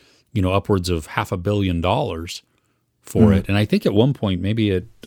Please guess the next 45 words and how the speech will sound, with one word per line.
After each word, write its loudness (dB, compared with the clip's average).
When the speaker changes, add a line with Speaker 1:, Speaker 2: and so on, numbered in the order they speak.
Speaker 1:
I 0
don't 2
know, -2
I'd 0
have -2
to -4
look -2
it -2
up -4
to -12
see -6
if -6
it, -2
I'm 2
sure 2
it's 0
available -2
someplace, -6
but, 2
um, -2
you 6
know, 2
that, -2
that -4
deal, 2
whatever 0
it -2
was, 2
but -6
that, 0
you 4
know, 2
so 2
if 2
it's, 2
if 2
it's -4
equivalent 4
to 0
what 2
the, 2
the -4
film 2
could 2
make -2